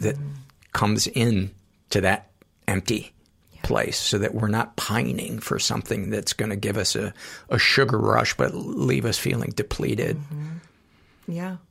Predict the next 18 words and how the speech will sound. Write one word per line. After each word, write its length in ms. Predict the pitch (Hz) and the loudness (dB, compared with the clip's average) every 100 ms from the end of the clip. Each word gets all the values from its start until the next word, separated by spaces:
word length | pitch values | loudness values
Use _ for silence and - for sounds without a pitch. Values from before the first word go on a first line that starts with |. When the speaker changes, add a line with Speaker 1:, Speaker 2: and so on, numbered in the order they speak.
| _ _ _ _ _ - | _ _ _ _ _ 0
Speaker 1:
When 200 | 123 131 | 2 4
did 180 | 123 117 | 2 2
you 200 | 120 127 | 2 2
begin 760 | 127 117 120 131 110 107 104 - _ _ | 2 -2 2 2 2 0 -4 -10 _ _
to 120 | - | -4
feel 440 | 117 - 135 123 120 | -2 0 2 2 2
that 160 | 123 - | 2 4
something 720 | - 120 110 120 117 104 - _ _ | 4 4 2 0 -2 -4 -10 _ _
was, 540 | 143 110 117 107 110 - | -2 2 4 4 2 2
something 460 | - 135 117 127 | 4 4 4 0
healthy 680 | 104 117 123 - 113 - - - - - - - - | 2 4 4 2 -2 -2 -6 -18 -20 -20 -20 -14 -2
was 640 | 117 123 123 - - - _ _ _ _ _ _ _ _ _ | 2 4 2 0 -2 -4 _ _ _ _ _ _ _ _ _
starting 280 | - - - | 0 2 2
to 60 | |
fill 220 | - 117 - | 0 0 2
that 300 | - - - | 0 -2 -8
hole 420 | - - - - | -2 0 0 -2
in 220 | 131 | -2